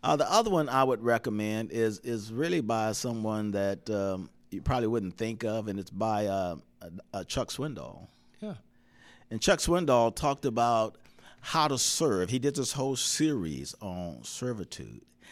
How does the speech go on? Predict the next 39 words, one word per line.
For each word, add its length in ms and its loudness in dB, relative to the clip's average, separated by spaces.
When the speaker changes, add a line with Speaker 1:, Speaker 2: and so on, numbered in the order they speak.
Speaker 1:
And 120 -2
it's 80 -2
just 260 0
simply, 320 -4
how 240 -2
do 80 -2
we 160 -4
serve 480 -6
others? 460 -16
So 100 0
you 100 6
take 240 10
those 220 2
two 200 0
books 380 0
and 100 -4
you 60 0
put 200 -4
them 120 -6
together, 640 -4
and 200 -8
you've 340 -6
really 200 -2
got 220 -8
something 400 -12
that's 220 -18
dynamic. 560 -16
Speaker 2:
That's 200 -8
awesome. 340 -4
Uh, 240 -4
and 220 -6
I 120 -4
think 240 -6
we 100 -2
could 260 -8
probably 300 -4
make, 400 -6
uh, 40 -16
link 560 -4